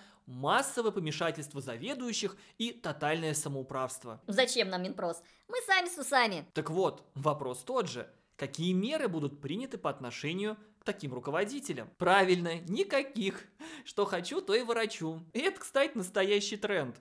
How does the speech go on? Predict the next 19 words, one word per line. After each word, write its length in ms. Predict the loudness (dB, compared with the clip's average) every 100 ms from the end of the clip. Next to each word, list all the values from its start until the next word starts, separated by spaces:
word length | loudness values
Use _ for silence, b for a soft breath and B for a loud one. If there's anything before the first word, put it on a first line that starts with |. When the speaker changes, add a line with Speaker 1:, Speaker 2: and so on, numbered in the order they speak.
| _
Speaker 1:
На 160 | 0 2
прошлой 320 | 4 2 0
неделе 340 | -2 0 0
мы 100 | 0
с 100 | -2
вами 220 | -2 -2 -4
обсуждали, 560 | -4 -8 -4 -2 -2
как 180 | -4 -6
школы 300 | -4 -2 0
массово 520 | 0 0 0 -4 -6
начали 360 | -6 -6 -4 -6
отчитываться 680 | -4 -8 -6 -6 -6 -10 -14 b b b
о 80 | -4
том, 180 | -2
как 140 | -4 -2
они 200 | 0 2
с 100 | 0
квадроберами 640 | 0 2 4 4 4 0
борются. 560 | -2 -2 -2 -4 -12 -14